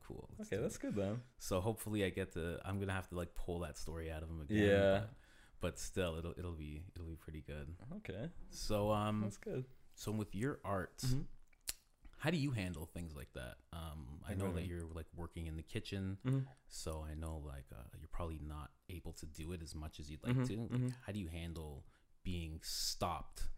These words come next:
Speaker 1: That's why I bring him up. Like, how do you handle, like, the stoppages, the things, the, the obstacles, I should say?
Speaker 2: Oh, man, I try my best, whatever free time I get, just to do it.
Speaker 1: Yeah.
Speaker 2: Like, I work, I work in the kitchen,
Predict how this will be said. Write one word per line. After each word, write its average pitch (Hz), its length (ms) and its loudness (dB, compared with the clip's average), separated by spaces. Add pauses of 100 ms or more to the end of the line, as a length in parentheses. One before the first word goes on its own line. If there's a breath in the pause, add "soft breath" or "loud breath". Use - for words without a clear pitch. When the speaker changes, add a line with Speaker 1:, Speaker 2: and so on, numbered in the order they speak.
(160)
Speaker 1:
That's 87 180 -4
why 82 100 0
I - 40 -4
bring 80 240 -4
him 82 180 -4
up. 73 160 -8
Like, 73 120 -6
how 104 100 -2
do 104 60 0
you 90 60 -2
handle, 82 300 -4
like, 78 140 -8 (200)
the 80 80 -10
stoppages, 76 640 -2 (140)
the 78 60 -10
things, 107 300 2
the, 85 220 -6
the 85 100 -4 (140)
obstacles, - 440 0
I - 40 -8
should - 160 -12
say? - 100 -6 (180)
Speaker 2:
Oh, 120 380 4
man, 104 280 2
I 110 140 4
try 120 520 4
my 113 180 2
best, 101 360 0
whatever 104 260 2
free 107 200 0
time 92 220 -2
I 92 100 2
get, 90 200 0
just 92 200 -4
to 82 40 -4
do 73 160 -4 (100)
it. - 60 -12 (420)
Speaker 1:
Yeah. 82 120 0
Speaker 2:
Like, 95 360 -4 (140)
I 98 120 0
work, 101 400 2 (200)
I 110 40 2
work 120 160 2
in 127 40 2
the 117 60 2
kitchen, 101 680 0